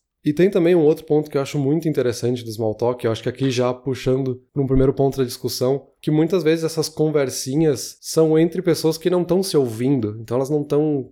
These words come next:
de fato, gerando um laço social. Que as pessoas se encontrando e falando coisas que só remetem a elas mesmas,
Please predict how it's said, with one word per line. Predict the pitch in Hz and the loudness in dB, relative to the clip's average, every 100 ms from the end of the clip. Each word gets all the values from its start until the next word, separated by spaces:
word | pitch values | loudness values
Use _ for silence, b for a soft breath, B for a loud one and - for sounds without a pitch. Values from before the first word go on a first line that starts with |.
| _ | _
de | 131 | -6
fato, | - 127 127 | -2 -4 -2
gerando | 127 131 127 | -2 0 2
um | 127 | 0
laço | 123 120 - | 0 -2 -4
social. | 127 - 120 107 b b _ _ _ | -4 -2 -2 -2 b b _ _ _
Que | 135 | -8
as | 120 | -4
pessoas | 139 151 | -2 0
se | 170 | 0
encontrando | 160 160 156 156 175 | 2 2 4 4 4
e | |
falando | - 170 170 170 | 0 0 0 2
coisas | 160 165 160 | 0 0 -4
que | - | -6
só | - | -4
remetem | 151 170 147 147 170 | 0 2 0 0 0
a | 160 | 2
elas | 147 160 131 | 2 2 0
mesmas, | 123 156 185 196 - - | 2 2 2 -2 -6 -12